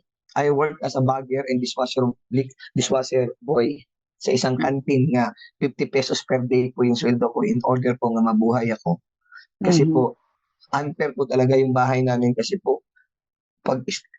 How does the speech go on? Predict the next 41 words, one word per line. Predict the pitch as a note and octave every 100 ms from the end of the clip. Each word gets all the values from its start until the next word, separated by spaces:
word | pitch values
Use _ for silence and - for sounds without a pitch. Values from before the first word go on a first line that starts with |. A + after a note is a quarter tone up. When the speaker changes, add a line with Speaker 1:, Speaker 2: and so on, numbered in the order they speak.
| - - -
Speaker 1:
meron | C3+ C#3 C#3+
ako, | C3 - - - -
ah, | C3 B2
nang, | B2+ C3 C3 _ _ -
hindi | C#3+ D#3
ko | E3
po | D#3+
napipil | C#3+ C#3+ C3 C#3+
yung | C3+ C3
love | C3+ B2+
sa | - A#2 - _ _ _
bahay | D3+ B2+ C3
ng | B2+ B2
papa | B2 - A#2+
ko, | A#2+ B2
kaya | A#2 A#2
po | - G#2+ - _ C3
gumagawa | B2 B2 B2+ B2
ko | C3
ng | B2 A#2
paraan. | A#2 B2 B2 -
Minsan | A#2+ A#2+ C#3 B2
nag-, | A#2 - _ - - -
tumatambay | A#2 - E2+ A#2
ako | A#2 A2+
sa | A#2
baybay | A2+ A#2 A#2+ A#2
ng | A2+
dagat, | C3 C#3+ B2+ B2+ _ _ _ -
hinihintay | A2 A#2 B2+ F#3 -
nga | A#2+
Speaker 2:
Mhm. | A#2
Speaker 1:
merong | A#2+ A#2+
darat-, | A#2 A#2 - - - - _ _
hi-, | - -
hinihintay | C3 C3+ C3+ C#3 C3+
ko |
may | C3 B2+
darating | C3 C3 B2+ C3
na | B2+
mangingisda | B2+ C3+ C#3+ E3+ - B2